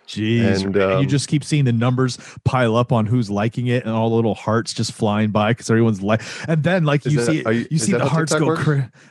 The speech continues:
Speaker 1: no, I know they have it on,
Speaker 2: Okay.
Speaker 1: what is it? I, Instagram has
Speaker 2: Instagram.
Speaker 1: hearts or something.
Speaker 2: So, so because we're o-, we're old adults, we don't know what TikTok
Speaker 1: Fuck,
Speaker 2: actually
Speaker 1: I don't
Speaker 2: looks
Speaker 1: know what
Speaker 2: like
Speaker 1: it,
Speaker 2: it
Speaker 1: I don't know.
Speaker 2: does.
Speaker 1: I don't know what it,
Speaker 2: Yeah.
Speaker 1: I, well, I know what it looks like. I've seen TikTok videos, but I don't know
Speaker 2: On
Speaker 1: how to,
Speaker 2: Instagram, right?
Speaker 1: I don't know how to inter-, yeah.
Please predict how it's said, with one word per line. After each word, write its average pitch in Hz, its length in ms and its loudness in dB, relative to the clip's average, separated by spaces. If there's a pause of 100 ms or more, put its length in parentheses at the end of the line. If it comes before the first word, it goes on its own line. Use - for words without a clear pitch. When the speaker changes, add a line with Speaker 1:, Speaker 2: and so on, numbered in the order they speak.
Speaker 1:
no, 135 120 0
I 135 80 0
know 151 140 0
they 151 100 0
have 147 240 2
it 135 80 2
on, 127 160 0
Speaker 2:
Okay. 127 80 -2
Speaker 1:
what 139 100 0
is 113 140 -2
it? 98 240 -8
I, 127 140 -2
Instagram 127 520 0
has 113 160 2
Speaker 2:
Instagram. 104 220 2
Speaker 1:
hearts 92 180 -2
or 95 100 -4
something. 110 360 -2
Speaker 2:
So, 127 200 2
so 139 180 0
because 135 320 0
we're 143 200 2
o-, 123 280 2 (120)
we're 127 200 2
old 127 260 2
adults, 98 580 0
we 117 180 2
don't 110 200 2
know 113 160 4
what 104 220 2
TikTok 104 360 0
Speaker 1:
Fuck, 101 160 0
Speaker 2:
actually 120 200 2
Speaker 1:
I 131 60 0
don't - 40 2
Speaker 2:
looks 127 80 0
Speaker 1:
know 127 80 0
what 110 120 2
Speaker 2:
like 117 80 0
Speaker 1:
it, - 20 2
Speaker 2:
it - 20 2
Speaker 1:
I - 20 0
don't 156 160 0
know. 127 100 0
Speaker 2:
does. 127 140 0
Speaker 1:
I 139 80 0
don't 147 120 0
know 131 100 0
what 117 160 0
it, 127 100 2
Speaker 2:
Yeah. 104 140 0
Speaker 1:
I, 147 160 0
well, 156 120 -2
I 208 60 0
know 220 120 0
what 170 80 2
it 123 60 -2
looks 131 300 -2
like. 113 140 -2
I've 123 140 -2
seen 120 280 -4
TikTok 117 400 0
videos, 117 400 0
but 107 140 -2
I 117 60 2
don't 117 120 -2
know 113 100 0
Speaker 2:
On 110 60 2
Speaker 1:
how 117 160 2
to, 110 100 0
Speaker 2:
Instagram, 90 300 2
right? 92 240 2
Speaker 1:
I 120 60 -6
don't 139 100 2
know 139 100 2
how 135 100 2
to 123 120 -2
inter-, 123 180 2
yeah. 113 280 -2